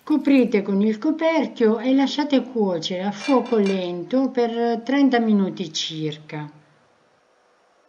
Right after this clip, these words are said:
Ecco come si presenta lo stoccafisso quando sarà passato il tempo di cottura e sarà diventato tenero.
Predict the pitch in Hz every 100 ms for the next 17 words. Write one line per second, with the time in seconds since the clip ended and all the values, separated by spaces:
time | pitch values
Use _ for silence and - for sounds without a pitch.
0 | _ _ - 277 269 262 247 233 214 214
1 | 233 - 214 190 196 180 170 160 165 165
2 | 165 165 165 160 - 233 254 277 - 285
3 | 277 - - 190 202 196 196 - 208 202
4 | 202 - 190 160 170 156 196 196 240 262
5 | 254 285 - 226 214 190 180 - 202 190
6 | 185 185 170 170 160 160 160 156 151 151
7 | 151 147